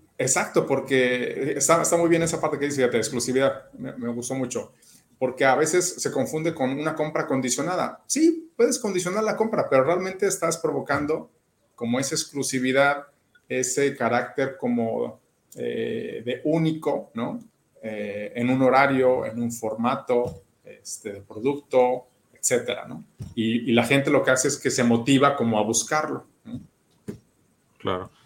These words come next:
Speaker 1: Entonces
Speaker 2: Sí, había escuchado de los disparadores mentales también para la venta,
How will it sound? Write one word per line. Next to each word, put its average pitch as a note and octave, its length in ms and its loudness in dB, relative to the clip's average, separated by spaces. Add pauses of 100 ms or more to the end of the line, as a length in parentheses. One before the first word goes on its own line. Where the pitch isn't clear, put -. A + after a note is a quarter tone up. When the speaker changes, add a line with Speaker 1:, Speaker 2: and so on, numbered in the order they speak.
(120)
Speaker 1:
Entonces A2 260 -6
Speaker 2:
Sí, B2+ 60 6
había B2 120 2
escuchado C3 500 2
de A2 180 8
los G2+ 180 2
disparadores G2 580 0
mentales A2 500 -4
también G2+ 460 -8
para G#2 200 -2
la F2+ 140 0
venta, G#2 440 -8